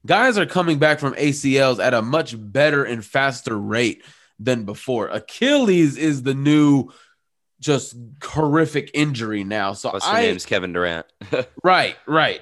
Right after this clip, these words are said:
Speaker 1: Uh,
Speaker 2: <laughs>
Speaker 1: not everybody is that physically gifted, but I would be all in on Spencer Dinwiddie, a second creator. He, I think he is a creator, a guy who can create his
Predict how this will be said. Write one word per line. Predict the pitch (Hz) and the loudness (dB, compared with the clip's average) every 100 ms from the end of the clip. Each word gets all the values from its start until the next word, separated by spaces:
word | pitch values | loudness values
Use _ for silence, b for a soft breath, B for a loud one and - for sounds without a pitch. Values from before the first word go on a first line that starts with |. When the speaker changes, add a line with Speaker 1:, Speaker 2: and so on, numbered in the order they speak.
| - 127 | -10 -2
Speaker 1:
Uh, | 131 120 | 0 0
Speaker 2:
<laughs> | 127 | -2
Speaker 1:
not | 160 | -2
everybody | 156 160 147 151 139 | 0 -2 0 0 0
is | 123 | 0
that | 147 107 - | -2 -4 -6
physically | 139 113 117 117 | -8 -6 -10 -6
gifted, | 110 131 - 98 95 | -4 -4 -6 -14 -10
but | 104 104 - b b b _ - | -10 -10 -12 b b b _ -8
I | 196 | -2
would | 285 262 | 0 0
be | 202 180 | -2 2
all | 175 190 | 2 4
in | 190 | 4
on | 220 143 | 2 -2
Spencer | - 175 143 147 | -2 -4 -4 -2
Dinwiddie, | 156 160 143 123 120 | 0 0 0 -2 -2
a | |
second | 107 165 170 220 | -2 -4 -2 -6
creator. | 151 226 226 180 170 175 175 | -4 -2 2 4 4 4 2
He, | 156 147 117 | 2 0 0
I | 123 | 0
think | 156 147 | -2 -6
he | 151 151 | -2 0
is | 170 160 | 0 0
a | |
creator, | 156 190 180 143 135 131 - b b | -2 0 2 2 0 -4 -8 b b
a | 113 | -6
guy | 135 143 | -2 0
who | 151 | 0
can | 147 143 127 107 _ | -2 -4 -6 -12 _
create | - 170 175 139 | -6 -2 0 -2
his | 120 220 196 | -2 -2 -2